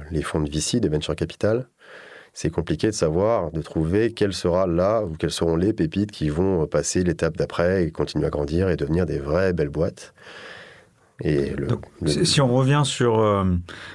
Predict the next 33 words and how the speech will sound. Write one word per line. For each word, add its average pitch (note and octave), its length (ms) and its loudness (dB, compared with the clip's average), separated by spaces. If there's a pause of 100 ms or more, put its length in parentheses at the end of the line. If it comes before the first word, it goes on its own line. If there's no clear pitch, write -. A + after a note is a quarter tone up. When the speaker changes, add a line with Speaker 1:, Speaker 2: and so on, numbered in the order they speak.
(560)
Speaker 2:
t'es B2 120 4
parti - 380 0
forcément A#2 640 0
d'un A2 140 4
constat, C#3+ 460 2 (240)
de G#2+ 120 2
dire, C#3+ 520 2
euh, G#2+ 580 2 (220)
ces B2 200 2
entrepreneurs, C3 840 2 (640)
ils A2 60 2
sont A2+ 160 2
pas C3 140 2
forcément C3 400 0
très - 200 0
forts D#3+ 200 2
en A#2+ 120 4
termes G#2+ 200 4
d'accélération A2+ 600 2
business. B2 540 2 (380)
Ça - 140 2
s'explique C3+ 640 0 (200)
par A#2 180 4
l'âge E3 440 0 (320)
ou C#3+ 60 2
par C3+ 160 4
les B2+ 100 4
profils, E3 540 2
parce A2+ 200 0
que A#2+ 80 0
c'est A2+ 180 2
des A2 200 4
ingés, A2+ 440 4